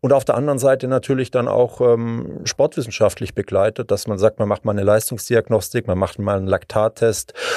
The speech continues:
um zu wissen, in welchem Bereich ich, äh, unterwegs bin, bei welcher Intensität. Und daraufhin kann natürlich dann ein Trainer auch einen, äh, in sich schlüssigen Plan erstellen. Und, äh, wenn man den konsequent verfolgen kann, dann wird man automatisch auch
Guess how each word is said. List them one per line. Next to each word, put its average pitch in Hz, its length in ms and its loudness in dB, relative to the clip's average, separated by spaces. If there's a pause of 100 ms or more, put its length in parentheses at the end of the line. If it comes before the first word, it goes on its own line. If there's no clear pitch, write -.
(160)
um 117 180 0
zu 113 200 -2
wissen, 123 260 -2
in 113 160 0
welchem 117 340 -2
Bereich 113 600 0
ich, - 320 -4
äh, 110 160 4
unterwegs 107 640 -2
bin, 120 260 -2
bei 104 140 2
welcher 113 260 -2
Intensität. 110 760 -2
Und 101 180 -6
daraufhin 113 560 0
kann 110 140 -4
natürlich 107 340 -2
dann 107 160 2
ein 101 100 0
Trainer 110 360 0 (440)
auch 107 280 2
einen, 104 280 0
äh, 101 380 4 (240)
in 110 140 2
sich 107 160 -2
schlüssigen 110 480 0
Plan 117 260 0
erstellen. 107 600 -2 (400)
Und, 101 360 -2
äh, 98 140 2
wenn 104 140 0
man 101 160 -2
den 113 420 -2
konsequent 107 500 0
verfolgen 107 460 2
kann, 110 320 -2
dann 113 140 0
wird 110 160 -2
man 104 80 -2
automatisch 101 560 -2
auch 104 320 -2